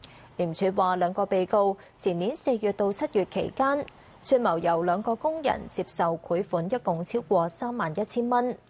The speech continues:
協助佢哋獲得或繼續獲鋼鐵公司聘用。另外兩項控罪話，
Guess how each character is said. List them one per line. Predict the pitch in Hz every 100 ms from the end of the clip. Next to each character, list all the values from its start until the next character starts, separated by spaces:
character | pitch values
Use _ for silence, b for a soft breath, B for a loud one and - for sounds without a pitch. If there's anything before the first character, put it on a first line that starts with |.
| b b b
協 | - 180
助 | -
佢 | 175 170 180
哋 | 185 175
獲 | 170 175 -
得 | 285 269 - -
或 | 208 208
繼 | 220 214
續 | 208 202 -
獲 | 185 180
鋼 | 214 208 214
鐵 | 214
公 | - 277
司 | - 277
聘 | 226 175
用。 | 180 156 107 - _ - B B B B
另 | 247 254
外 | 254
兩 | 214 240
項 | 254 220
控 | 240 233
罪 | 240 202
話， | 202 196 196